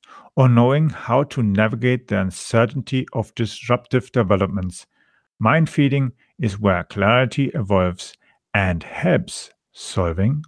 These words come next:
organizational challenges. For those who listen to the entire episode, I have a special surprise gift. I'm also working on some great guests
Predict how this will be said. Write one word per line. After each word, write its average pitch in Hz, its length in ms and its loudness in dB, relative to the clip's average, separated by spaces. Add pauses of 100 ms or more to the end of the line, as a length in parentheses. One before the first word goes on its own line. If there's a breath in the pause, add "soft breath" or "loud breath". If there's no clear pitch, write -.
(160)
organizational 90 960 0 (200)
challenges. 82 760 0 (680 loud breath)
For 139 140 2
those 165 380 6
who 147 160 0
listen 104 440 0 (600)
to - 100 -2
the 98 100 0
entire 135 420 0
episode, 104 600 -2 (120)
I - 60 -4
have 101 220 -2
a 101 80 0
special - 680 -2
surprise 135 720 0
gift. - 360 -10 (520 loud breath)
I'm 107 120 2
also 143 340 4
working 107 360 4
on 104 200 2
some 92 240 -6
great 98 360 0
guests - 420 0